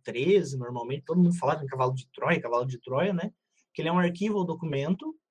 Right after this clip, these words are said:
que geralmente funciona e desempenha a função prometida.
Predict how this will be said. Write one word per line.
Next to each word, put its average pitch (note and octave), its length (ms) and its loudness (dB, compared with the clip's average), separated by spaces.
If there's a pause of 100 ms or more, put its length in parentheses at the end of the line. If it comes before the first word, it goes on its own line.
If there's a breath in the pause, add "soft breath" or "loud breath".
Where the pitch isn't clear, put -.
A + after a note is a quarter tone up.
(120)
que D#3+ 160 -8
geralmente D#3 720 2
funciona F3 560 2
e F3 40 2
desempenha E3 440 -2
a F3 40 -4
função E3 580 -2
prometida. F3 640 2